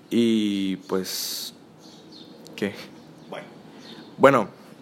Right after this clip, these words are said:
Speaker 1: es que,
Speaker 2: Vete a la
Speaker 1: espérame,
Speaker 2: verga.
Speaker 1: todavía no
Speaker 2: Sí,
Speaker 1: acabo,
Speaker 2: cabrón,
Speaker 1: güey.
Speaker 2: ya.
Speaker 1: Es, al final del podcast, eh, la presentación de, de ella, o sea, literal, es Leslie, Leslie Tapia, así se llama ella. Y pues vamos a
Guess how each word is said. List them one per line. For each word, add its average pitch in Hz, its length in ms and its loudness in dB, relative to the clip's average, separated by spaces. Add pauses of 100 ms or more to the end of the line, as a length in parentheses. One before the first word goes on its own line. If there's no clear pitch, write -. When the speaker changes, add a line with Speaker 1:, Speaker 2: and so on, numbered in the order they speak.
Speaker 1:
es - 160 4
que, 208 100 2
Speaker 2:
Vete - 120 -8
a - 40 -12
la - 60 2
Speaker 1:
espérame, 208 440 6
Speaker 2:
verga. 240 240 6
Speaker 1:
todavía 185 220 4
no 220 80 4
Speaker 2:
Sí, 165 60 2
Speaker 1:
acabo, 185 200 6 (120)
Speaker 2:
cabrón, 202 160 8
Speaker 1:
güey. 170 460 4
Speaker 2:
ya. - 180 -6 (460)
Speaker 1:
Es, 127 220 4 (220)
al 123 220 8
final 131 300 4
del 160 100 2
podcast, 165 460 4
eh, 107 760 4
la 104 280 6
presentación 104 400 -2
de, 120 340 8
de 101 220 4
ella, 139 200 4
o - 20 2
sea, 131 160 4 (300)
literal, 107 520 2
es - 380 -4 (160)
Leslie, 117 540 2
Leslie 110 300 2
Tapia, 135 320 4
así 123 140 -2
se 131 100 2
llama 123 260 2
ella. 135 200 2 (480)
Y 101 100 -2
pues 104 200 2
vamos 110 280 2
a 101 600 2